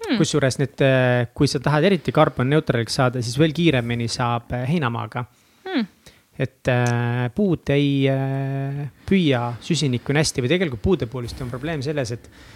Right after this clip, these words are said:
Speaker 2: et, äh, nad ei püüa seda täielikult kinni, ei töötle täitsa ümber. Mul ema rääkis seda, ta, kes
Speaker 1: Hmm.
Speaker 2: on mahepõllumajandusega tegeleb
Speaker 1: Hmm.
Speaker 2: ja, ja
Speaker 1: Väga huvitav.
Speaker 2: ja see oli hästi huvitav, jaa.
Speaker 1: Ma polegi seda kuulnud.
Speaker 2: Jep.
Speaker 1: Ma tean, et ookeanitel on ka suur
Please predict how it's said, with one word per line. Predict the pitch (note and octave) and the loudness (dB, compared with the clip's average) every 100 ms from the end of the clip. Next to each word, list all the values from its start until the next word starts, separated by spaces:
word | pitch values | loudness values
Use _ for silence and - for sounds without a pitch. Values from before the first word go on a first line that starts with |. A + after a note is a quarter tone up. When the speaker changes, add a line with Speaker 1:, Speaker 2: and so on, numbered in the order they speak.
| - - - | -20 -20 -8
Speaker 2:
et, | C3+ B2 - - - | -6 -6 -12 -18 -4
äh, | B2 B2 | -4 -2
nad | C3 C3 | -4 -4
ei | A#2+ | -4
püüa | E3+ D#3 | -2 -2
seda | - - | -4 -10
täielikult | - D#3+ F3 C3+ A#2 A2+ B2 - | -2 0 2 0 0 -4 -8 -4
kinni, | D3+ C3 | -4 -2
ei | |
töötle | A2+ D#3 B2+ A#2+ | 2 2 2 -2
täitsa | B2+ - D3+ | -4 -2 0
ümber. | B2 A#2+ | 0 0
Mul | C3 A#3+ | 0 0
ema | F3 A#2+ | 2 2
rääkis | C3 - - - | 0 -2 -8 -6
seda, | A2+ A2+ | -4 -4
ta, | B2 | -4
kes | D4+ C4 | -6 -2
Speaker 1:
Hmm. | B2+ A#2+ A#2+ | -2 0 0
Speaker 2:
on | C#3+ | 0
mahepõllumajandusega | C#3 A#2 B2+ A#2 A2+ A2 - A#2 | 0 0 0 0 -2 -6 -8 -10
tegeleb | A2+ A2+ B3 A#3 | -6 0 2 4
Speaker 1:
Hmm. | G#3 | 2
Speaker 2:
ja, | A#2 A#2 A#2+ B2+ | 0 -2 -6 -4
ja | |
Speaker 1:
Väga | A#3 G#3 | -2 0
huvitav. | G3+ G3+ G3+ F#3 | 0 0 0 4
Speaker 2:
ja | |
see | A#3 | 6
oli | A#3+ | 6
hästi | - | 6
huvitav, | F#3+ - C3+ | 4 4 4
jaa. | D#3 B2 E3 | 4 4 2
Speaker 1:
Ma | A3+ | 0
polegi | A3 A3 G3+ G3 | 2 0 0 -2
seda | G3 G3+ | -2 -2
kuulnud. | G3 F#3+ - _ G3+ | 0 -2 -6 _ -4
Speaker 2:
Jep. | G#3+ _ - - _ | -4 _ -20 -20 _
Speaker 1:
Ma | G#3+ | -2
tean, | G#3+ | 0
et | G#3 | 2
ookeanitel | B3 B3 G3 F#3+ - | 2 2 0 -2 0
on | G3+ | 0
ka | G#3 | 2
suur | G#3 G3+ | 2 2